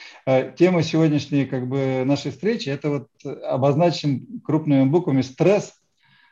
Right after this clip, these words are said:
э, стрессоустойчивость, что мы с этим можем делать. Вот. И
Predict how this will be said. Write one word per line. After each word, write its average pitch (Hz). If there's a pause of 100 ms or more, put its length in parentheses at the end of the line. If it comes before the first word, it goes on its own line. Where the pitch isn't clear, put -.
(140)
э, 123
стрессоустойчивость, 156 (200)
что -
мы 135
с 131
этим 123
можем 123
делать. 180 (800)
Вот. 123
И 147